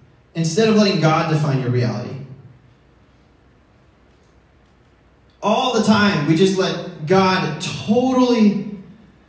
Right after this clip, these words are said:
you know, he, he sets up our life and we totally believe it. But then we don't,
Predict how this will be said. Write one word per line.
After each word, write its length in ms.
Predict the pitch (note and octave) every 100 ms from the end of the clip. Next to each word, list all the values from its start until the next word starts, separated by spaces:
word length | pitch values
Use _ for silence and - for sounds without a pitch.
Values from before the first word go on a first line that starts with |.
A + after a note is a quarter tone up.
| _ _ _ _ _ _ _ _ _ _ _ _ _ _
you 100 | D#3+
know, 140 | D#3
he, 220 | D3+ D#3+ C#3
he 180 | D3
sets 320 | D#3 F#3+ G3+ A3
up 120 | G3
our 120 | E3
life 220 | D#3+ D3+
and 100 | C#3+
we 80 | C#3+
totally 340 | D3 G3+ G3
believe 280 | F3+ D#3 D#3+
it. 340 | C3 - - - - - - - _ _ _ _ _ _ _ - D3+
But 160 | D3+
then 600 | F#3 F#3+ D3+ - - - - - - _ _ _ _ _
we 100 | D3
don't, 580 | D#3+ F#3+ D#3 D3 - -